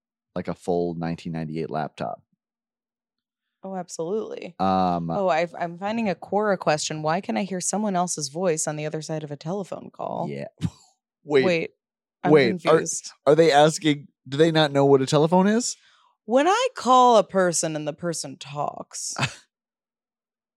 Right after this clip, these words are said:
Speaker 2: Um, okay, this is from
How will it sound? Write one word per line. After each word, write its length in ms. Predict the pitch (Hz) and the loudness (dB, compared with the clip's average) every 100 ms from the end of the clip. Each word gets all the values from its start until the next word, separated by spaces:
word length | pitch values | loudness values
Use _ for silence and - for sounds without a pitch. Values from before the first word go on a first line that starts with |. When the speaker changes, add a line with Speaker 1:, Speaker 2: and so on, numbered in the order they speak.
| _ _ _ 180 | _ _ _ -10
Speaker 2:
Um, 640 | 180 165 160 151 147 - _ _ | -4 -2 -2 -4 -14 -18 _ _
okay, 420 | 180 170 139 107 - | 0 2 -2 -2 -6
this 220 | 175 196 | -4 -4
is 180 | 208 - _ 175 | -4 -6 _ -4
from 280 | 214 196 | -4 -4